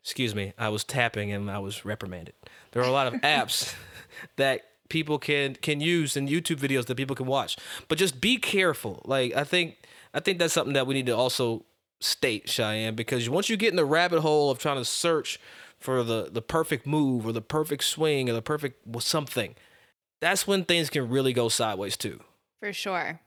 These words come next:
Speaker 2: For sure. Especially if you're stuck at home, just clicking on video after video after video.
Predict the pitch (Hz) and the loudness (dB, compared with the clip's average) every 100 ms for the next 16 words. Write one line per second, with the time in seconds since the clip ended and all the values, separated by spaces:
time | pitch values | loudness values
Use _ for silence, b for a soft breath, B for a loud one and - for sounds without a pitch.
0 | _ _ 214 208 - 247 - 381 381 302 | _ _ -6 -2 0 2 4 2 4 2
1 | 247 214 202 233 220 196 202 208 180 185 | 4 2 4 2 4 2 2 2 2 0
2 | B B B - - - 294 269 220 196 | B B B 0 0 0 0 2 2 2
3 | 190 220 220 196 190 202 208 202 175 160 | 4 4 6 6 4 -2 0 2 2 0
4 | - 196 220 190 170 170 | -2 0 2 2 0 -2